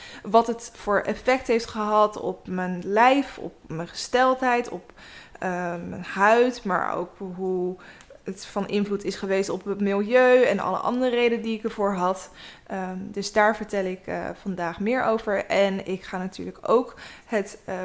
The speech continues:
boekenclubboek van afgelopen maand behandelen. Het Rosie Project. En, eh, ik zal jullie mijn review geven en ook wat reviews voorlezen van mensen die mee hebben gedaan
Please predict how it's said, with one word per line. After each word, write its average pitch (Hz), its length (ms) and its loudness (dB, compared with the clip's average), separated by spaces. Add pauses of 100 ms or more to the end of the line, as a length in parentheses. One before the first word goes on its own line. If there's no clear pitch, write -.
(160)
boekenclubboek 233 1080 -4
van 190 460 0
afgelopen 185 500 -4
maand 175 400 -6
behandelen. 190 800 -2
Het 214 220 -6
Rosie 180 360 -2
Project. 190 500 -6
En, 180 340 -6
eh, 175 340 -8
ik - 120 -14
zal - 220 -8
jullie 180 200 -10
mijn 240 220 0
review 247 360 -4
geven 208 360 -4
en 190 220 -6
ook 190 140 -4
wat 180 140 -8
reviews 185 420 -12
voorlezen 175 540 -6
van - 280 -12
mensen 185 300 -8
die 202 120 -4
mee 254 180 4
hebben 254 180 4
gedaan 208 400 2